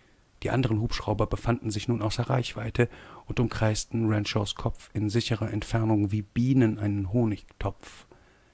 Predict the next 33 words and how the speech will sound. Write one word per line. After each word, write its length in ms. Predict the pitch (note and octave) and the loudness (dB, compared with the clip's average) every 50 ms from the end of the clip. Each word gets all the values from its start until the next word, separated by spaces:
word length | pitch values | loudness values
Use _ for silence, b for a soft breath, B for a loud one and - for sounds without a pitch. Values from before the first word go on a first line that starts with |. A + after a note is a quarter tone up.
| b b b - | b b b 2
Derjenige 480 | A2+ A#2 C3 B2+ D3 D3 D3 B2 C3 | 2 2 6 6 6 6 6 6 4
von 200 | - - A#2+ A2 | 0 0 -2 0
ihnen, 320 | F#2+ A#2 C3 D3 D3 C#3+ B B B B B B B B B B - | 2 2 4 4 4 4 B B B B B B B B B B 2
den 140 | G#2+ G#2 G2 | 4 4 4
er 160 | G2+ F#2 F2 | 2 0 0
hatte 160 | G2+ - G#2 | 0 0 0
erwischen 500 | F#2+ G2 G#2 D3 - - A#2 G2+ G2 - | -2 0 0 0 0 0 -4 -6 -6 -4
können, 320 | - - A2+ A#2+ B2 B2 | -2 2 2 4 4 4
war 80 | A2+ G2 | 2 0
auf 100 | E2+ - | -2 0
den 140 | - G#2+ F#2+ | 0 2 6
Boden 220 | A#2+ C3 B2+ B2 | 6 6 6 6
gefallen 400 | G#2+ G#2 - - A2 A2 A2+ C3 | 0 -2 -2 0 0 0 0 -2
und 180 | G#2+ G#2+ G2 - | -4 -6 -2 -2
lag 240 | G#2 G2 G2+ - - - - _ _ - - | -2 -2 -4 -6 -12 -20 -20 _ _ -6 -2
reglos 500 | - G#2 - - G#2+ G#2 G2 - - - | -2 -2 0 0 -4 -4 -4 -4 -10 -8
da. 260 | - G#2+ - - - - _ _ _ _ _ _ _ _ _ _ _ | -8 -8 -8 -10 -16 -20 _ _ _ _ _ _ _ _ _ _ _
Plötzlich 540 | - B2+ B2 - - - - G#2+ - - - b b b b | -2 -2 0 -2 -4 -6 -6 -6 -8 -8 -16 b b b b
schrie 280 | - - - B2 A#2+ G2+ | -10 0 4 4 6 6
er 120 | G2 G2 | 6 2
laut 280 | G2 G2+ G#2 G#2 - - | 4 2 2 0 0 0
auf 160 | G2+ G2 - | 0 0 0
vor 160 | - - - | -4 -10 -10
Schmerz. 600 | - - A2 A2 - E2+ - - - - - - b b b b b b b b b b | -8 -6 -6 -8 -8 -10 -12 -12 -14 -14 -14 -18 b b b b b b b b b b
Ein 160 | b - A2 G#2 | b -2 -2 2
kleiner 440 | - - B2 C3 D3 D#3+ E3 D#3 | 4 4 4 6 4 6 4 4
Soldat 440 | C#3 - B2+ A2+ - A#2 B2+ C3 - | 4 2 0 2 2 2 2 0 0
stand 480 | - - - - A2+ B2+ C#3+ - - - | -4 -8 -2 0 0 0 0 -4 -4 0
auf 200 | - A2 - - | 0 0 0 -2
seinem 300 | - - G#2 G2+ G2+ F#2+ | -4 -4 -4 -4 -4 -6
Schuh 400 | - - - - D3 D#3 D#3+ D#3 B B B B B B | -8 -10 -2 0 2 2 2 -2 B B B B B B
und 160 | B A2 G2 | B 0 2
rammte 420 | G#2 G2+ B2 D#3 D#3+ - - B2+ | 4 4 4 4 2 2 0 -4